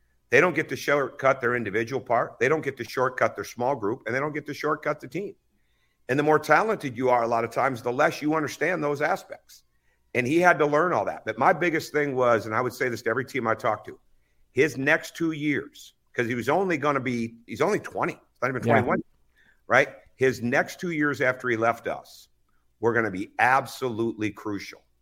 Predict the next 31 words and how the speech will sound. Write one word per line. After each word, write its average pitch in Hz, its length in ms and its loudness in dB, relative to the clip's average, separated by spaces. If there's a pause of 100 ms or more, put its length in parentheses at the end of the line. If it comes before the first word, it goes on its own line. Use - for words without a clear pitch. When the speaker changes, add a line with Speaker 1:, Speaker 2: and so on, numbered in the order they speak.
(380)
Speaker 1:
all 95 100 2
right? 104 200 -2
Because 101 360 -4
if 104 80 -10
he 151 160 -4
didn't 185 180 2
get 160 160 2
into 143 260 -2
a 117 60 0
development 113 560 0
program 78 400 -4 (500)
Speaker 2:
Mm-hmm. 123 160 2
Speaker 1:
that 101 120 4
held 135 260 2
him 120 80 -4
accountable, 104 560 -4 (440)
if 110 180 -2
they 120 180 6
didn't 202 240 4
spend, 139 380 0
and 104 80 0
I 165 100 4
mean 160 240 0
the 101 160 2
head 139 240 0
coach, 147 480 -2
main 139 240 2
assistants, 123 640 -4 (100)
absolutely 131 800 -2
spending 107 640 -4
time 82 560 -8